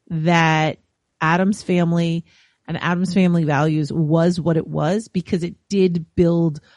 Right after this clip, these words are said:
a bit of a culture and it wasn't a one and done kind of a thing. Whereas I think maybe if Tim Burton had, you know, thrown up all Tim Burton-y on, uh, the <laughs> original Addams Family movies, uh, it would not have had the same lasting power.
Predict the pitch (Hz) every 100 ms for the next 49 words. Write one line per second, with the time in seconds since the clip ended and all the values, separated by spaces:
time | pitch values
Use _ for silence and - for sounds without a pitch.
0 | _ _ 170 180 180 156 - - 175 -
1 | 180 185 170 165 165 175 170 170 - 170
2 | 151 160 156 147 147 156 147 165 156 143
3 | 143 143 147 156 160 170 208 285 311 294
4 | - - _ 196 214 233 240 233 - 202
5 | 180 180 190 196 165 160 156 - _ _
6 | - 165 160 156 - _ - 180 175 165
7 | - 156 156 170 151 156 - 185 202 196
8 | 208 208 - - _ _ 185 180 170 170
9 | 185 - 196 220 202 - - 208 220 208
10 | - 208 208 208 202 202 220 240 269 269
11 | - - - - 294 190 185 180 208 208
12 | 202 208 180 175 180 175 175 - 160 175
13 | 170 170 151 165 - 165 156 151 151 -
14 | 202 226 208 233